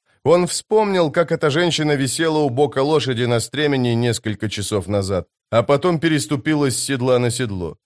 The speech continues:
Да, на конях она ездить умеет. Когда Минала выбралась наверх, убийца оглядел полный мертвецов лагерь.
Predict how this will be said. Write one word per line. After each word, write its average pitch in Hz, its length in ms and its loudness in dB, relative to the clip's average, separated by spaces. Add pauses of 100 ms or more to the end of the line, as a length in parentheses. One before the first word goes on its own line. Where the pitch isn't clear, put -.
(320)
Да, 117 640 2
на 127 240 2
конях 147 400 2
она 160 160 2
ездить 139 420 -2
умеет. 107 440 -2 (840)
Когда 104 300 0
Минала 117 420 2
выбралась 113 480 0
наверх, 113 460 0 (200)
убийца 180 540 0
оглядел 143 600 0
полный 123 460 2
мертвецов 104 640 -2
лагерь. 87 500 -2